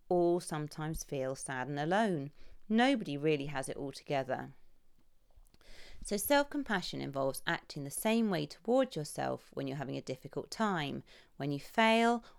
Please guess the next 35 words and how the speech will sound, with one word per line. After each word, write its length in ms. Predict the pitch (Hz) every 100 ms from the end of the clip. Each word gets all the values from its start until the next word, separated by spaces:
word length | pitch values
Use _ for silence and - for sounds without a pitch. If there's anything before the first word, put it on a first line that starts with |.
| -
or 80 | 147
when 80 | 147
you 120 | 151
notice 480 | 175 175 180 190 185
something 420 | 143 127 143 139
that 120 | -
you 80 | 139
don't 220 | 139 120
like 260 | 147 147 156
about 240 | 131 -
yourself. 680 | 127 - 131 127 127 - - _ _ _ _ _ - - _
So 160 | - 190
instead 640 | 196 196 - 269 247 180
of 140 | - -
just 200 | 156 160
ignoring 600 | 156 175 185 226 202 147
your 120 | 135
pain 480 | - 135 127 123 127
with 140 | 135
a 60 | 135
stiff 400 | - 190 190 - -
upper 200 | 143 147
lip 240 | 170 190
mentality, 800 | 151 139 139 131 127 - 127 127 - - - -
you 80 | -
stop 340 | - 269 -
to 100 | -
tell 280 | 190 - 208
yourself, 580 | 151 156 143 127 131 - - - - -
"This 300 | 311 311 -
is 160 | 165 165
really 320 | 180 170 170
difficult 520 | 165 156 147 147 131
right 220 | 135 127 -
now. 420 | 131 117 123